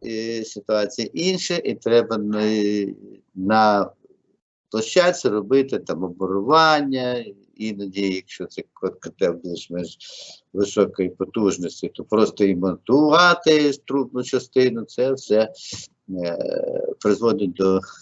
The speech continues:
по-перше, проблем з, е, необхідності високої кваліфікації зварників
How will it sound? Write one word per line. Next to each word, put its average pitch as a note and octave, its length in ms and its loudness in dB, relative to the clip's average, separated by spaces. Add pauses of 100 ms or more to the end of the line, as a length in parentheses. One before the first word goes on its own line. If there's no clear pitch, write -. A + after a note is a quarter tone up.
(600)
по-перше, G2 560 2
проблем G2 680 2 (140)
з, - 140 -20
е, F2 200 -6 (1400)
необхідності G2 760 -2
високої G#2+ 540 4
кваліфікації F2+ 1400 -2
зварників C3+ 840 0